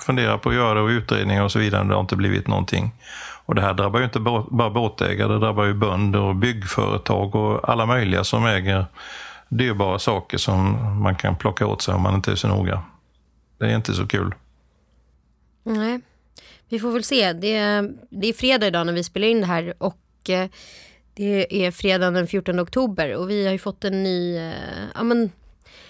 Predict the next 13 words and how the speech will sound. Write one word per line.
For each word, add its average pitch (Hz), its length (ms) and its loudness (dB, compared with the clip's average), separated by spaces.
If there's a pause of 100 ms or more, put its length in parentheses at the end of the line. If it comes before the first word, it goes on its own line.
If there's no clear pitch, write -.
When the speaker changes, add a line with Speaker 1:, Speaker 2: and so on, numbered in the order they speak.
(120)
Speaker 2:
Ulf 254 240 2
Kristersson 226 500 0
har 214 100 2
meddelat 185 480 2
att 185 160 -2
man 185 120 0
kommer, 175 760 0
eh, - 440 -6
ta 202 80 -6
fram 196 240 0
en 190 80 0
ny 185 180 0
regering. 180 520 0